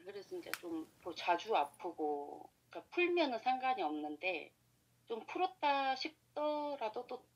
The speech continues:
도로와 미타불이 연속으로 되다 보니까. 그래서 이제 그때 제가 사주 그때 넣었을 때는 살아야 되나 말아야 되나 그때 좀 많이 그게 심해서.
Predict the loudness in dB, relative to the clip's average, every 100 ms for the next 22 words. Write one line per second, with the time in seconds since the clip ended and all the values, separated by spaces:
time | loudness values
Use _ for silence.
0 | _ -4 2 4 6 6 6 6 4 0
1 | -2 -2 -6 -10 _ -2 0 2 0 -2
2 | -2 -4 -2 -2 -4 -8 -12 -10 -8 -8
3 | -12 -20 _ _ _ _ _ _ _ _
4 | _ _ -2 0 0 -2 -4 -8 -6 -6
5 | -8 _ -8 -2 -2 0 2 0 -2 -4
6 | -6 -14 -10 -4 -2 -2 -6 -10 -8 -8
7 | -12 -16 -20 -20 _ -8 -2 0 0 -2
8 | -4 -2 0 0 -2 -6 -10 -6 0 2
9 | 2 0 -2 -4 -8 _ _ _ _ _
10 | _ _ 0 2 0 -4 -8 -8 -6 -2
11 | -2 -4 -8 -6 -6 -4 -6 -6 -6 -6
12 | -8